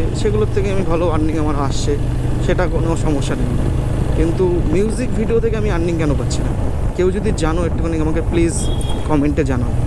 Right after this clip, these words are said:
আমি এই জিনিসটা খুব হতাশ, ঠিক আছে? কত সুন্দর সুন্দর মিউজিক ভিডিওগুলো, এই যে বিনগরে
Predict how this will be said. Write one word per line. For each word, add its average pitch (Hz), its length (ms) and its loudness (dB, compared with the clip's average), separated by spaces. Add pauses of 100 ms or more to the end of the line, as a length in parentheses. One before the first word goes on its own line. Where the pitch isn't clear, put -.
(1160)
আমি 165 180 4
এই 175 100 2
জিনিসটা 185 340 0
খুব 208 100 4 (120)
হতাশ, 139 380 0 (480)
ঠিক - 200 2
আছে? - 160 2 (1080)
কত 247 180 2 (140)
সুন্দর 214 340 0
সুন্দর 233 260 2
মিউজিক 202 380 2
ভিডিওগুলো, 190 420 2 (100)
এই 165 100 2
যে 175 80 4 (840)
বিনগরে 180 600 2